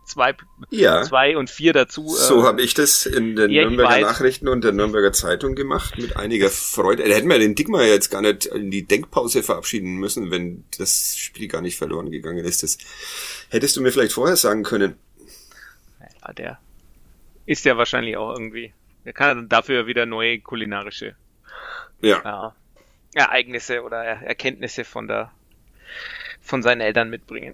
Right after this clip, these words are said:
Speaker 2: Ja. Okay, keine Niederlage. Hätten wir das schon mal geklärt. Trotzdem verloren.
Speaker 1: Genau, keine Niederlage, aber trotzdem verloren. Oder trotzdem ausgeschieden.
Speaker 2: Mhm. Ja.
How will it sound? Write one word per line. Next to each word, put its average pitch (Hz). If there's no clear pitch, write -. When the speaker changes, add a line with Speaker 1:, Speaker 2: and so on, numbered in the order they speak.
Speaker 2:
Ja. -
Okay, 98
keine 123
Niederlage. 180
Hätten 131
wir 113
das -
schon 151
mal 151
geklärt. 151
Trotzdem 156
verloren. 120
Speaker 1:
Genau, 135
keine 160
Niederlage, 175
aber 139
trotzdem 123
verloren. 101
Oder 113
trotzdem 120
ausgeschieden. 120
Speaker 2:
Mhm. 98
Ja. -